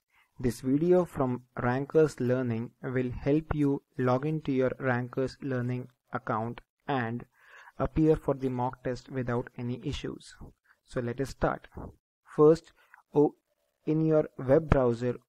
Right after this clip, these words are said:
open the U R L mock test dot rankers learning dot com. You can see that we have entered the U R L mock test dot rankers learning dot com. Once the page opens, you will see a login window here.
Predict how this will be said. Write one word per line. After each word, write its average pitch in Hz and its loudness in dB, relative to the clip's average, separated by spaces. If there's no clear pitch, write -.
open 151 2
the 139 2
U 127 4
R 120 6
L 113 -2
mock 131 -2
test 143 -2
dot 117 2
rankers 127 -4
learning 123 -2
dot 123 0
com. 110 -4
You 135 -4
can 127 -2
see 175 -2
that 151 4
we 143 0
have 139 2
entered 139 0
the 139 -2
U 131 4
R 127 2
L 131 2
mock 131 -4
test 139 -4
dot 123 0
rankers 123 -4
learning 127 -2
dot 110 -4
com. 113 -4
Once 151 0
the 165 0
page 135 2
opens, 147 0
you 135 -2
will 131 2
see 156 -2
a 151 2
login 131 2
window 120 2
here. 117 -2